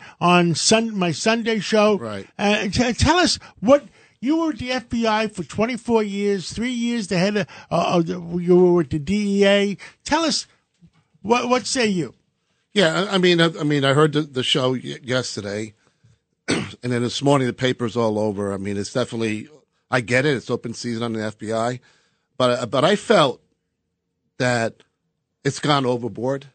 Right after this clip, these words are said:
Speaker 2: I, I felt that, um, to sit here and generalize and say all of the F B I is corrupt, to sit here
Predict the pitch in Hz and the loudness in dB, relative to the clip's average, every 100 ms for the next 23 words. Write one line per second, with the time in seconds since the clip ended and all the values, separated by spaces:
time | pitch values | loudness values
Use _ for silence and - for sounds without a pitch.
0 | _ _ 101 - - 110 - 123 110 113 | _ _ -20 -20 -12 -10 -4 -4 -4 -2
1 | 107 101 - _ _ _ _ _ _ - | -2 -4 -8 _ _ _ _ _ _ -14
2 | 101 98 95 - 110 - 139 123 135 127 | -10 -10 -12 -8 -6 -2 -2 0 0 2
3 | 120 104 - _ - 110 101 123 123 117 | 0 -2 -10 _ -10 -10 -2 0 2 2
4 | 113 110 107 101 107 - 113 107 - - | 2 2 0 -2 -6 -4 -2 -2 -4 0
5 | 123 123 117 110 110 101 107 98 95 95 | 4 4 2 0 -2 -2 -6 -4 -6 -8
6 | - 110 110 - - - 127 113 123 113 | -8 -4 -4 -6 -14 -4 -4 0 2 2
7 | 104 | 0